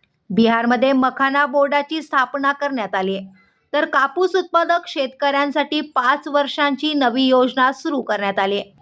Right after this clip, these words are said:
किसान क्रेडिट कार्डचा फायदा सात पूर्णांक सात कोटी शेतकरी आणि मच्छीमारांना फायदा होणार आहे. या कर्जाची मर्यादा वाढवून पाच लाख इतकी करण्यात आली आहे.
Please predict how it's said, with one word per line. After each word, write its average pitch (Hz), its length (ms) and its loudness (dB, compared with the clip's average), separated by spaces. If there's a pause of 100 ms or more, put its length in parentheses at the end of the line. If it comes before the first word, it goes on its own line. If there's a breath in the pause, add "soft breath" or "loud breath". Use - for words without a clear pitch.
(180)
किसान 233 360 2
क्रेडिट 262 460 2
कार्डचा 277 360 0
फायदा 320 440 -2 (440 soft breath)
सात 330 220 0 (100)
पूर्णांक 349 400 0
सात 330 440 0 (160)
कोटी 302 360 0
शेतकरी 262 720 -2
आणि 226 220 4
मच्छीमारांना 226 960 2 (140)
फायदा 208 360 0
होणार 208 320 -4
आहे. 190 200 -8 (640)
या 214 120 0
कर्जाची 233 560 -2
मर्यादा 277 500 2
वाढवून 262 460 0 (480 soft breath)
पाच 285 340 -2
लाख 220 280 -2
इतकी 240 280 -10
करण्यात 214 460 -6
आली 185 200 0
आहे. 190 160 -6